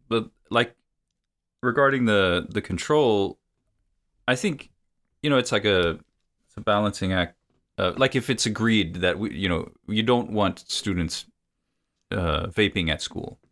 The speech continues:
for example, right? Like, if, if everyone, 'cause, y-, you know, you could, on the other hand, say, like,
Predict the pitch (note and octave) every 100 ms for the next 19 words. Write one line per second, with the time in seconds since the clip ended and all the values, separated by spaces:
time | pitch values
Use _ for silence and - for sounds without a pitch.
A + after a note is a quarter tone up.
0 | _ G2 - - E2+ - F#2 E2 F#2 F2+
1 | F#2+ - D#2+ A2+ A2 - D#3+ B2+ A2+ A2+
2 | A#2 F#2 F2 F#2+ - A2 F2+ - _ _
3 | _ _ _ - F#2+ F2+ F2 E2+ E2 -
4 | E2+ D#2+ D#2 D2+